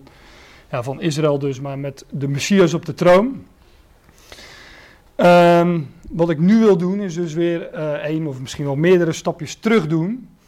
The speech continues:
En gaan kijken naar, eh, naar het koningschap. Hè, want we hebben het over een koninkrijk. Nou, daar hoort koningschap bij. Dat koningschap, eh, dat, eh, werd beloofd aan, eh, onder andere aan David, het,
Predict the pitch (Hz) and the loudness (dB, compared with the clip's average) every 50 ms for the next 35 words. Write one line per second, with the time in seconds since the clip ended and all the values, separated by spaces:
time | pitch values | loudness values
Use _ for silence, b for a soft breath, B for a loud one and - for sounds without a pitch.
0 | b b b b b b b b b _ - - 165 165 165 165 165 165 165 196 | b b b b b b b b b _ -2 2 2 4 4 4 2 0 -4 -6
1 | - - - 165 160 160 - 208 202 196 196 190 190 170 170 170 165 165 165 165 | -10 -8 -6 -6 -6 -2 2 4 4 4 4 0 -2 -4 -4 -2 -2 -2 -2 -4
2 | 170 208 - - 160 151 151 151 156 156 160 160 156 151 - - - _ - 247 | -6 -8 -12 -10 -8 -8 -8 -8 -8 -6 -6 -6 -6 -6 -10 -12 -16 _ 2 4
3 | 233 214 202 175 156 - - - 120 110 - _ - - - - _ - 147 151 | 4 4 4 0 -2 -4 -8 -12 -14 -14 -14 _ -20 -20 -20 -20 _ -10 -8 -6
4 | 175 185 165 151 139 135 147 151 147 151 151 147 147 139 147 139 123 - - - | -6 -4 -6 -6 -6 -4 -4 -4 -4 -6 -6 -6 -6 -4 -6 -8 -10 -10 0 4
5 | 214 202 208 202 190 180 - 180 185 180 196 226 226 - - - _ _ _ _ | 4 6 6 4 2 0 0 0 0 0 0 -2 -4 -10 -20 -20 _ _ _ _
6 | _ _ _ 233 156 123 120 - _ _ _ _ _ _ _ _ _ 208 139 131 | _ _ _ -16 -16 -16 -18 -20 _ _ _ _ _ _ _ _ _ -10 -8 -6
7 | 135 143 147 139 - - - 196 190 190 185 180 180 - - 180 165 151 170 170 | -6 -6 -6 -8 -8 -2 2 2 4 4 4 2 0 0 0 0 2 4 2 2
8 | 170 170 180 180 - _ b b b b b b b b b b b b b b | 2 2 -2 -4 -8 _ b b b b b b b b b b b b b b
9 | - 143 143 139 139 - - - _ _ - - - - 185 175 170 165 160 - | -4 -2 -2 -2 -4 -6 -14 -20 _ _ -20 -18 0 2 4 4 4 2 0 -2
10 | - 170 160 160 160 - - - 151 147 147 143 143 139 135 143 139 - - 143 | -2 -2 -2 -2 -4 -12 -12 -8 -6 -4 -4 -4 -4 -6 -6 -8 -10 -8 -6 -6
11 | 139 139 135 156 147 127 131 143 147 165 175 180 180 180 - - - - 143 143 | -4 -2 -2 -4 -4 -2 -2 2 4 4 4 4 4 0 -4 -10 -10 -8 -8 -6
12 | 139 139 135 131 131 131 127 123 120 117 - _ _ _ _ _ _ _ _ _ | -6 -6 -8 -8 -8 -8 -10 -10 -12 -14 -18 _ _ _ _ _ _ _ _ _
13 | _ _ - - _ _ - 160 151 151 160 156 151 147 135 123 120 120 131 156 | _ _ -20 -20 _ _ -4 -2 0 2 2 2 0 -2 -4 -8 -10 -14 -16 -18
14 | - _ _ - 147 139 120 160 160 170 175 165 160 196 208 202 - - - - | -20 _ _ -8 -8 -4 0 2 4 4 4 2 2 -2 -2 -4 -8 -16 -20 -20